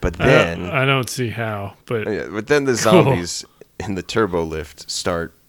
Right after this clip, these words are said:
Speaker 1: banging away and blasting away because of, they're capable of using weapons.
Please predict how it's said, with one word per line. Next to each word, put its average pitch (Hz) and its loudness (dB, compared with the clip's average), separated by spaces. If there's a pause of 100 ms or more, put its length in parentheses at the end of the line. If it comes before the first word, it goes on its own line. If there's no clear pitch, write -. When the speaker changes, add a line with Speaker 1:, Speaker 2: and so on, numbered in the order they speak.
Speaker 1:
banging 87 0
away 80 -4
and 131 -2
blasting 101 0
away 69 -12 (460)
because 87 -8
of, 80 -12
they're 87 -2
capable 82 -6
of 76 -8
using 80 -8
weapons. 73 -8